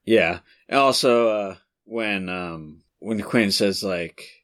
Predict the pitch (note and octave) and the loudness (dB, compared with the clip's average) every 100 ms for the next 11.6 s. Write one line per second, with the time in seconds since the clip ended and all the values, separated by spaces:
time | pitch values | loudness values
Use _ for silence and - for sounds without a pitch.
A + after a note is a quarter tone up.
0 | _ G#2 G#2 F#2+ - B2+ A#2+ A2 G#2 G2+ | _ -8 -6 -6 -2 4 6 6 4 -2
1 | G2 - F#2+ A2+ G2+ F2+ F2+ F2 F2+ F2+ | -4 -6 -8 -4 -4 -6 -12 -14 -16 -16
2 | F2+ F2+ F2 _ E2+ F2 F2 - D#2+ G2+ | -18 -16 -18 _ -14 -12 -14 -18 -20 -20
3 | _ - A2+ G2+ G2+ G2+ F#2 - A2+ F2+ | _ -8 -6 -6 -10 -12 -14 -8 -8 -8
4 | F2+ F2+ F2+ F#2+ E2 - - F2 F#2 - | -12 -16 -18 -18 -16 -18 -16 -14 -14 -14
5 | F2 F2+ E2+ D#2 G2+ G#2 G#2+ G2+ G2 - | -18 -20 -20 -18 -14 -10 -10 -10 -14 -14
6 | A2+ G2+ _ _ _ _ - G#2 G#2 - | -12 -14 _ _ _ _ -16 -14 -12 -10
7 | A2 G#2+ G2+ F2+ B2 A2+ G2 F2+ G#2 F2+ | -12 -10 -16 -14 -10 -10 -10 -12 -14 -12
8 | G2+ F#2+ F2+ - G#2 F2+ E2 E2+ - _ | -12 -12 -18 -14 -8 -8 -10 -18 -20 _
9 | _ _ _ _ _ - G2 F2+ E2 E2 | _ _ _ _ _ -20 -16 -14 -16 -16
10 | E2 _ _ _ _ _ A2 G2+ F#2+ - | -20 _ _ _ _ _ -8 -6 -6 -10
11 | F#2+ G2 F2 E2+ E2 | -14 -14 -16 -18 -20